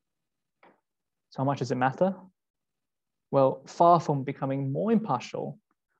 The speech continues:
our author is saying that it will leave us immature, lacking discernment. Uh, that's good food for thought. Um, does what the author say,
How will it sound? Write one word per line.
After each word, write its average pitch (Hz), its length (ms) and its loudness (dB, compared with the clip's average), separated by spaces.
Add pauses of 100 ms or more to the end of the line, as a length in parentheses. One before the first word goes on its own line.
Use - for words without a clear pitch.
(180)
our 135 100 0
author 165 380 6
is 139 100 2
saying 117 400 -8
that 131 180 -4
it 139 60 -4
will 131 180 0
leave 147 300 2
us 143 320 -2 (480)
immature, 127 640 -6 (600)
lacking 135 540 -2 (460)
discernment. 127 560 -6 (1900)
Uh, 147 100 -10
that's 135 140 -2
good - 140 0
food 156 140 2
for - 120 -20
thought. 160 260 4 (220)
Um, 127 160 -10
does 135 300 -4
what 147 300 0
the 139 120 -4
author 135 280 -2
say, 123 360 -8